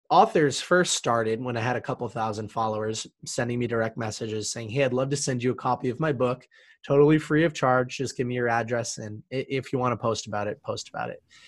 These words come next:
And so at the time I was like, "Whoa, I'm getting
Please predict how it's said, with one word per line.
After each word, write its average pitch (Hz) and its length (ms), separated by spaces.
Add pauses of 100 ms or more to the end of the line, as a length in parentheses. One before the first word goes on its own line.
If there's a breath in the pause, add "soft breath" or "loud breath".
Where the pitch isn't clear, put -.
(160 soft breath)
And 139 120
so 147 160
at 131 100
the 131 60
time 160 380
I 98 100
was - 160
like, - 200 (220)
"Whoa, 147 280 (420 soft breath)
I'm 147 160
getting 131 420